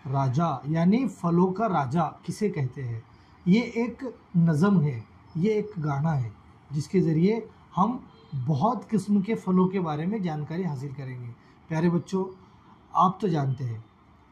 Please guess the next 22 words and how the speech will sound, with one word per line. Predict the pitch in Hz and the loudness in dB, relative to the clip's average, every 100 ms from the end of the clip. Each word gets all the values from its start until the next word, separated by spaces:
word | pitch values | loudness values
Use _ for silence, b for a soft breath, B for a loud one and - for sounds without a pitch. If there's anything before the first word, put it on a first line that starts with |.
| 190 | 2
कि | 208 220 - - _ _ - - - | 2 2 -6 -20 _ _ -20 -18 0
फलों | 170 220 | 2 2
को | 226 175 135 - - - _ - - | 2 -2 -2 -6 -20 -20 _ -20 0
कितनी | 185 185 208 | 0 4 6
अहमियत | 190 170 170 165 - | 8 8 6 2 -4
है। | 147 151 _ - _ - | -10 -12 _ -20 _ 0
हम | 165 | 0
फल | 170 170 | 2 -2
खाते | - 151 139 185 | -2 -4 2 4
हैं, | 175 185 - - _ - | 4 2 -4 -18 _ -2
हमें | 180 220 | 2 2
फलों | 214 190 220 | 4 2 2
से | 226 220 | 0 0
बहुत | 160 185 240 | 2 2 2
सारी | 240 240 | 0 -2
चीज़ें | 185 214 202 | -2 -2 0
मिलती | 185 147 165 | 0 0 -2
है, | 147 | -4
विटामिन्स, | 139 143 180 175 175 170 156 | -4 -2 2 4 4 2 -2
प्रोटीन्स, | - - 175 180 185 180 175 - b b - | -14 0 2 4 4 4 2 -2 b b -2
कार्बोहाइड्रेट्स, | 170 175 185 165 160 165 165 160 147 - _ _ - | 0 4 4 4 2 0 0 -2 -6 -18 _ _ -6
वाटर | 147 180 180 196 185 180 | 0 0 2 2 2 -2